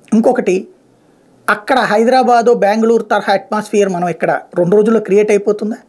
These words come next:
బెజవాడకే దిక్కు లేదు ఇంకా, బెజవాడ, గుంటూరులకే దిక్కు లేదు. మంగళగిరి, ఆ, ఇది వెలగపూడిలో వచ్చేస్తే కనీసం ఒక యాభై డెబ్బై ఏళ్ల పాటు కష్టపడితే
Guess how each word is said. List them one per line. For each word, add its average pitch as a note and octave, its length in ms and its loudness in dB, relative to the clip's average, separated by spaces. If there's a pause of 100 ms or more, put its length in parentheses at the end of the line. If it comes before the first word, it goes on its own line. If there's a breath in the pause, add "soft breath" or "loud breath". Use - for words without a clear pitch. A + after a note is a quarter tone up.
(1500 soft breath)
బెజవాడకే G#3+ 600 2
దిక్కు A#3 240 -2
లేదు G#3 180 2
ఇంకా, D#3+ 200 -10 (580)
బెజవాడ, G#3+ 300 4
గుంటూరులకే A#3+ 460 0
దిక్కు G#3+ 220 -2
లేదు. - 180 0 (600 soft breath)
మంగళగిరి, A#3 640 2 (560)
ఆ, F3+ 560 4 (460 soft breath)
ఇది G3 120 4
వెలగపూడిలో A3+ 600 2
వచ్చేస్తే G3+ 500 -2 (800)
కనీసం C#4 600 2 (140)
ఒక - 180 -2
యాభై G#3+ 560 2
డెబ్బై G3+ 380 0
ఏళ్ల A3 320 2
పాటు C4+ 260 -2
కష్టపడితే G#3 680 -4